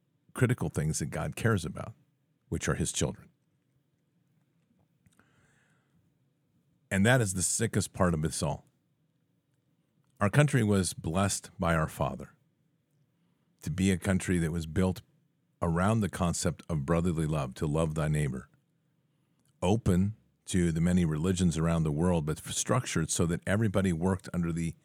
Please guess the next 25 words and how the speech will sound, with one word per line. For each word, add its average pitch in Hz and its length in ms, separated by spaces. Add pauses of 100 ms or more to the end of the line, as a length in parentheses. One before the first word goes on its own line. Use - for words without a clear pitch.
(180)
umbrella 85 640
of 80 320
a 85 100
moral 82 520
law 80 420
given 90 240
to - 180
us 76 200
by 80 320
God, 71 420 (1000)
the 82 80
one 82 260
God, 65 340 (800)
giving 104 280
people 98 300
latitude 95 720 (220)
to 101 160
worship - 540 (720)
in 85 180
reasonable 90 480
sense. - 420
I, 110 80
you 113 160
know, 107 180 (120)
sadly, 113 520